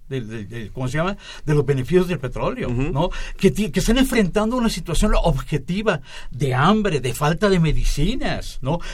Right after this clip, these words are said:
Speaker 1: Con una inflación galopante de mil por ciento, más de mil por ciento.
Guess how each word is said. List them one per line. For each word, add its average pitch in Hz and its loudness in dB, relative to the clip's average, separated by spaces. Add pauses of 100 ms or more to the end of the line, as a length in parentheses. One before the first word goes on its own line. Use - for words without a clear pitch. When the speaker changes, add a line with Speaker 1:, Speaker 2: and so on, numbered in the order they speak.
(120)
Speaker 1:
Con 190 8
una 247 6
inflación 226 2
galopante 196 0
de 170 0
mil 226 2
por 190 -6
ciento, 190 -4
más 240 0
de 170 -4
mil 208 -2
por 131 -10
ciento. 214 -6